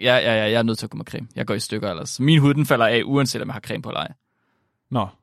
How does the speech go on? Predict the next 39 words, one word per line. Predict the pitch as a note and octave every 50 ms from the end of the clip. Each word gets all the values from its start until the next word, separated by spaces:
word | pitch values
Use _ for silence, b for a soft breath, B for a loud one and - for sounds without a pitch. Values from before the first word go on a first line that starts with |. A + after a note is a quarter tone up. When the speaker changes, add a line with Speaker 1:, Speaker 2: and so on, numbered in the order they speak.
| -
Speaker 1:
Ja. | - - - - _ _ _ _ _ _ _ _ _ _ _ _ _ _ _ _ _ _ _ _ _ _ _ _ _ _ _ _ _ _ _ _ _ _
I | - C3
det | B2 A#2+
mindste | D3+ F3+ F3 - - C3+
får | - C3 A2+
jeg | G#2+ G2 G#2
ikke | A2+ G#2+ -
hudcancer. | - A#2+ B2 - - G2+ G2+ - - - - _ _ _ _ _ _ _ _ _ _ _ _ _ _ - D3+
Speaker 2:
Okay, | C#3 C#3
men | C#3+ C3+ C3+ C3
hvad | D#3 E3+
er | F3 E3+ E3+
spørgsmålet | D#3+ - - D#3+ D#3+ F3 - - C3 B2+ A#2+ B2
egentlig? | B2+ A2+ G2+ G2 - - -
After, | C3+ D#3+ F3 - - D#3
hvad | C#3+ D3+ D#3+
er | D#3
after, | A#2+ C3+ D3 D3 - - B2+ - - - -
er | C#3 C#3 C3+ - -
aftersun, | D#3 F3+ G3 - - F3+ B2+ A#2 A2+ C3 C3
Speaker 1:
Ja. | B2+ D3
Speaker 2:
det | C#3+
er | D#3+ D#3+
den | D#3+ E3 D#3
solcreme, | - - F3 F3 F3 - - D3 C3
man | B2 A#2+ A#2
tager | - C3+ -
på, | - F3 D#3 C3 - - _ _ _ _ _ _ _ _ -
efter | D#3 D#3+ D#3+ - -
man | B2+ A#2+ A#2 A2+
burde | - - C#3+ D3 D3+ D3
have | C#3 A#2+
taget | - - A2 G#2+ -
solcreme | - B2+ A#2+ A#2+ - A2+ C3
på? | C3+
Speaker 1:
Jeg | D3+ D3 D3+ E3 F3 F#3+ G3 F3
forestiller | - E3+ D#3+ E3+ F3+ - - C3+ A#2
mig, | A2 G#2+
at | G#2+